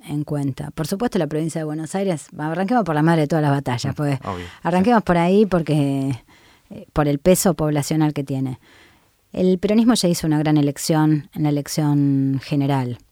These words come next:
Speaker 1: Eh, creo que intensificar el voto ahí parece ser... Eh, a ver, t-, todo es posible, pero parece ser,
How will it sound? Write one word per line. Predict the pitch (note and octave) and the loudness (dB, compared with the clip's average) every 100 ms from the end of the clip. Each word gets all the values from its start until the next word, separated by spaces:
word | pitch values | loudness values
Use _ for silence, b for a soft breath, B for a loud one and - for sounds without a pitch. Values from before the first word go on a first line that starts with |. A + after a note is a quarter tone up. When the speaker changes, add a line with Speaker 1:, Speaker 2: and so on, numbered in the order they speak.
| _ b b b b b - | _ b b b b b -6
Speaker 1:
Eh, | D3+ D3 C#3+ C#3+ C#3+ - | -2 0 0 0 -2 2
creo | F3+ | 2
que | F3 | 4
intensificar | D#3 D#3+ D3 C#3+ D3 F3 | 0 0 -2 -4 -4 -2
el | E3+ D#3+ | 0 0
voto | D#3+ E3+ | -2 -2
ahí | D#3+ E3 F3 F3+ F3 E3+ D#3+ D#3+ D#3 D#3 D3+ D3+ D3 D3 D3 D3 D3 - - | 0 0 2 2 2 2 2 0 0 0 0 0 -2 -2 -2 -4 -6 -8 -6
parece | D3+ D#3+ F3 - - F3 F3+ E3+ | -2 0 0 -2 -4 0 0 0
ser... | - E3 E3 E3 F3 _ _ _ | -2 0 0 0 -4 _ _ _
Eh, | D#3+ D#3 D3 D3+ E3 E3 E3+ E3+ D#3+ - b b b b | -12 -10 -10 -12 -14 -14 -14 -14 -14 -16 b b b b
a | E3 | 0
ver, | D#3+ D#3 | 0 0
t-, | - - | -8 0
todo | B3 | 2
es | - | 2
posible, | F#3+ - D3 B2+ B2+ - _ _ _ _ _ _ | -2 -2 -4 -4 -8 -12 _ _ _ _ _ _
pero | C#3+ F#3 B3 - - | 0 4 4 0 -14
parece | - D#3+ E3+ - A3 | -8 -4 -4 -2 -4
ser, | - E3+ G3+ | 0 0 0